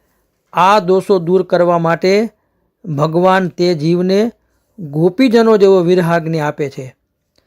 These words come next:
સર્વ ત્યાગ થયા પછી વિરહાગ્નિનો અનુભવ થાય છે અને વિરહાર્થી વિપ્રયોગ ધર્મી સ્વરૂપની પ્રાપ્તિ થાય છે.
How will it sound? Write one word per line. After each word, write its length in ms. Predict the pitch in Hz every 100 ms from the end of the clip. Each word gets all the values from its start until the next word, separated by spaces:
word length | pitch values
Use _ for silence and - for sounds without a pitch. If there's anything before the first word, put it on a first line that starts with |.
| _ _ _ _ _ -
સર્વ 300 | - 208 247
ત્યાગ 380 | 262 240 233 240
થયા 300 | 220 220 240
પછી 520 | 240 233 262 214 165 _ _ _ _ _ _ -
વિરહાગ્નિનો 720 | 160 220 190 202 220 240 240
અનુભવ 460 | 233 190 220 208 220
થાય 280 | 208 208 214
છે 360 | 214 185 175 _ _ _ _ _ _
અને 180 | 196 190
વિરહાર્થી 840 | 175 233 185 220 220 233 196 156 _ _ _ _ 190
વિપ્રયોગ 560 | 160 180 233 254 240
ધર્મી 320 | 165 185 214 233
સ્વરૂપની 440 | 208 220 214 196
પ્રાપ્તિ 400 | 175 185 185 185
થાય 240 | 165 170
છે. 240 | - 160